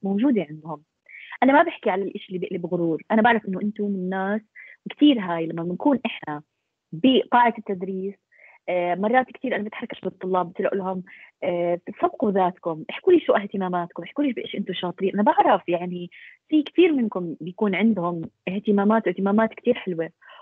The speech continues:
وبتبين يعني بالآخر إلا الواحد بصير بيكون بالأول مش متشجع إنه يحكي، بس لما اللي عندهم ثقة بنفسهم بيحكوا يعني، وبقول لك: "أنا بعمل هيك، أنا بسوي هيك." هي بتقول نفس الإشي: "أنا وين إنجازاتي؟" بتقيم، بتحكي.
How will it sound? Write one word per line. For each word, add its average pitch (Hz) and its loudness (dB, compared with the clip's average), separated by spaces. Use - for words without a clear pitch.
وبتبين 277 2
يعني 196 -2
بالآخر 196 0
إلا 269 -6
الواحد 240 -6
بصير 226 -8
بيكون 214 -4
بالأول 226 0
مش 208 -6
متشجع 226 -6
إنه 190 -8
يحكي، 196 -6
بس 208 4
لما 202 0
اللي 202 0
عندهم 320 2
ثقة 294 0
بنفسهم 277 -2
بيحكوا 170 -4
يعني، 180 -2
وبقول 226 2
لك: 233 2
"أنا 240 -2
بعمل 240 2
هيك، 214 -2
أنا 214 -8
بسوي 208 -2
هيك." 214 -2
هي 226 0
بتقول 220 2
نفس 214 -4
الإشي: 214 -6
"أنا 226 6
وين 226 4
إنجازاتي؟" 208 2
بتقيم، 208 2
بتحكي. 226 -4